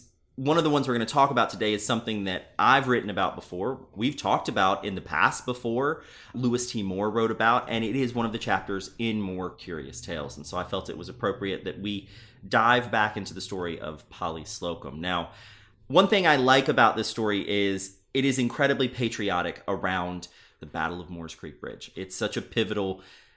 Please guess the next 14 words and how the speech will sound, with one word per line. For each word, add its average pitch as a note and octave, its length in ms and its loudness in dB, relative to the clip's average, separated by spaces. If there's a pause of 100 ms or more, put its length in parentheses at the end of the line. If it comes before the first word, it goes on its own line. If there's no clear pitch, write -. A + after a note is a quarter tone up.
clash, - 560 2 (240)
uh, F#2 380 0 (100)
at G#2+ 160 -2
the A2+ 80 0
beginning G#2+ 480 -2
of - 200 -8
the F2 60 -10
war. D2 420 -8
But C#3+ 200 6
it B2+ 120 0
does C#3+ 280 4
have B2+ 340 2
this B2 300 -2
element G#2+ 460 0